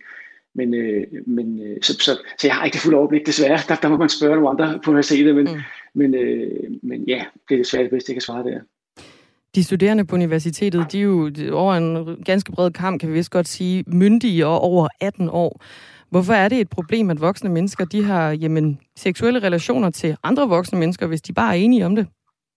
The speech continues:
Speaker 1: Det, det, altså, det, det er også en rigtig s-, inter-, interessant spørgsmål, og noget af en gråzone, ikke? Fordi, øh, men for mig vil jeg sige, så,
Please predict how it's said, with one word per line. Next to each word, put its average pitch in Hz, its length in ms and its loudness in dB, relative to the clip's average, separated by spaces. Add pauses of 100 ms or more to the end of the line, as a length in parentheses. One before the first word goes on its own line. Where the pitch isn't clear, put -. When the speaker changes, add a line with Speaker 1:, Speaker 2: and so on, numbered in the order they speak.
(1900)
Speaker 1:
Det, 175 300 6
det, 170 140 4
altså, 151 340 -4
det, 160 240 4
det 160 140 6
er 151 60 4
også 156 160 0
en 156 60 -2
rigtig 156 220 -2
s-, - 300 -2
inter-, 160 200 -2
interessant 143 460 0
spørgsmål, 151 320 2
og 135 180 2
noget 151 120 4
af 156 40 2
en 147 60 0
gråzone, 143 440 2
ikke? 151 100 -2
Fordi, 139 220 0
øh, 131 300 -2 (100)
men 151 120 4
for 151 140 0
mig 135 200 2
vil 165 80 2
jeg 147 80 2
sige, 143 180 0
så, 143 380 2